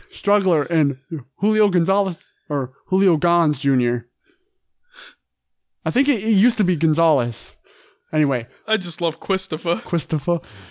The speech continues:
Speaker 1: Next, we have Players Found. This is Reverbed, Delopi, Friction Just, and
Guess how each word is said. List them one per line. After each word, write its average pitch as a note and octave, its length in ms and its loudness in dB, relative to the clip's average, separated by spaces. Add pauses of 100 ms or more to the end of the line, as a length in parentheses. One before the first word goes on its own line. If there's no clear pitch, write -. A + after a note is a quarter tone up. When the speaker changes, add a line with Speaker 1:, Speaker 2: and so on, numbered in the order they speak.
(480)
Speaker 1:
Next, F#3 220 -2
we F#3+ 100 -2
have F3+ 160 0
Players G#3 360 -2
Found. F#3+ 360 0
This D#3+ 160 0
is D#3 140 0
Reverbed, D3+ 640 0 (320)
Delopi, D#3 640 2 (100)
Friction F3 480 0
Just, F3+ 320 0
and C#3+ 240 -2